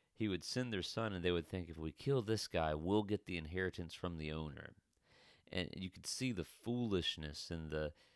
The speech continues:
the arrogance of the tenants. And I think that is at play because those listening, the Pharisees, would be that. He, he's targeting them. He's saying, "You're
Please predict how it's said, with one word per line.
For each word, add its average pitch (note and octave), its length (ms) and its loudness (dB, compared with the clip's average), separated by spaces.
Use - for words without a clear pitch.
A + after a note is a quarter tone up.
the F#2 100 -2
arrogance F#2+ 720 4
of D#2+ 160 -2
the D#2 80 -2
tenants. - 720 2
And F2 140 -6
I F2+ 40 -2
think G#2 300 -6
that G#2 240 6
is F2+ 140 -2
at - 180 -6
play G2 540 2
because E2+ 340 -4
those F#2 260 2
listening, F2 460 0
the D#2+ 80 -6
Pharisees, F2 720 0
would G2 240 0
be A#2+ 220 2
that. - 320 0
He, G2+ 160 2
he's G2 180 0
targeting F#2 800 0
them. D#2+ 200 2
He's D#2+ 140 0
saying, F2+ 220 2
"You're D#2 160 -2